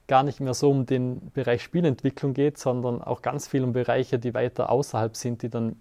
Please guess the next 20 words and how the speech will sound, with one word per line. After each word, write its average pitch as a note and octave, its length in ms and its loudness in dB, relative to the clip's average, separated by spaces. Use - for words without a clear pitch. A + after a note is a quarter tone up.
mit C3+ 380 -6
einbezogen B2+ 560 -2
werden A2+ 280 -2
müssen. C#3 340 -10
Das - 140 -18
Ganze C3+ 240 -2
klingt F3+ 220 2
jetzt D#3+ 120 0
vielleicht C#3+ 300 0
ein B2+ 60 0
bisschen D#3 220 -2
kompliziert, C#3+ 720 -2
aber C3 220 0
im B2 100 -4
Prinzip C#3 380 -2
geht's C#3 220 0
ja C#3 60 0
nur B2+ 140 0
darum, C3 380 4
dass B2+ 380 0